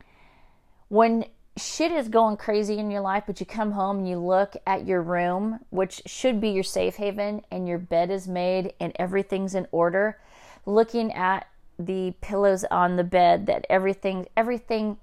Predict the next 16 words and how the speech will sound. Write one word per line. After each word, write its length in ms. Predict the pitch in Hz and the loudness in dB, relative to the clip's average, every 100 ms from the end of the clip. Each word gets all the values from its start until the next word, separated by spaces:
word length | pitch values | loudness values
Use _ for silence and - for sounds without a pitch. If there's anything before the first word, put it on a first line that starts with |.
| - | -2
there's, 300 | 214 214 202 - | 4 4 2 0
there's 200 | 196 190 | 0 0
perfect 420 | - 269 269 - - | -4 -4 -4 -6 0
order. 420 | 202 185 73 - - - - - _ _ - - - _ _ - | 2 4 0 -4 -16 -20 -20 -20 _ _ -20 -20 -20 _ _ 0
It 200 | 208 190 | 0 0
gives 280 | 220 226 202 | -2 -2 -2
you 120 | 240 | -2
a 80 | - | -2
sense 580 | 196 - 190 185 185 - - | -4 -4 -4 -4 -6 -12 -2
of 640 | 175 170 165 165 165 170 - - - - - - _ _ - - - | 2 4 4 2 0 -8 -18 -20 -20 -20 -20 -20 _ _ -20 -20 -18
accomplishment. 1160 | - - 175 175 214 214 - 233 220 247 285 - - | -14 -2 -2 0 -2 -4 -8 -8 -6 -8 -10 -14 -6
You 180 | 185 | -4
accomplished 500 | 170 - 214 170 165 | -4 -6 -6 -6 -4
one 220 | 180 180 208 | -2 -2 -2
thing 240 | 208 196 | -4 -4
today, 520 | 180 123 101 85 - | -4 -2 0 -2 -8